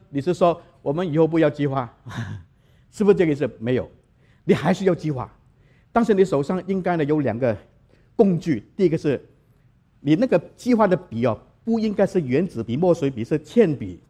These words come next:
第一，第二，有橡皮胶，随时可以擦掉的。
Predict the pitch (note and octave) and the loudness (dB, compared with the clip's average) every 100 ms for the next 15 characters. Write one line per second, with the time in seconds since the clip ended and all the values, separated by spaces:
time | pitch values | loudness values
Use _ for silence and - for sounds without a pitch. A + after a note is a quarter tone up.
0 | - C3+ B2 - _ _ _ _ _ _ | -6 -4 -4 -6 _ _ _ _ _ _
1 | _ _ _ _ _ _ _ _ _ _ | _ _ _ _ _ _ _ _ _ _
2 | _ _ _ C4+ C#4 A3+ G#2+ - _ _ | _ _ _ 2 6 4 4 -6 _ _
3 | _ _ _ _ _ _ - C3+ B2 G#3 | _ _ _ _ _ _ -2 -2 0 0
4 | F3 B2 C#3 D#3+ D3 - _ - D#3+ E3+ | 0 0 0 0 0 -8 _ -4 0 2
5 | E3 B2+ - C3 C3+ G2+ | 0 -2 -2 -2 -2 -4